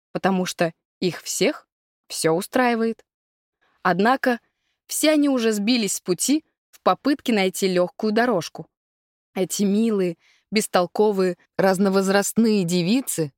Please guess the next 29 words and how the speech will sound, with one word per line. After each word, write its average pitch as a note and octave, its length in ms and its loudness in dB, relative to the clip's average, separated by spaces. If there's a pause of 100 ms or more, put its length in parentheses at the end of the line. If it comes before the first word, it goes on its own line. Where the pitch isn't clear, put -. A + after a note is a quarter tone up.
(140)
даже G#3 320 0
не A3 100 0
подозревают, F#3+ 840 -2 (260)
насколько F3+ 520 0
похожи F#3 600 0 (260)
на G3+ 120 2
безмолвных F#3 760 0
служек, F#3+ 540 -4 (380)
прибирающих F#3 760 0
за F3 100 -6
учениками G3 760 -2 (240)
в F#3+ 80 -4
надежде F#3+ 460 0
понять, F3 480 -2 (360)
где F#3+ 280 0
они F#3+ 180 0
оступились F#3+ 720 -2 (320)
и D#4+ 80 0
как - 200 0
им G#3 120 0
снова G3+ 340 0
стать F3 300 -2
сильными, A#3+ 580 0 (300)
красивыми G#3 760 0 (300)
и E3+ 100 2
уверенными E3 560 0
в - 80 -10
себе. E3+ 340 -4 (680)
Возможно, A3 680 2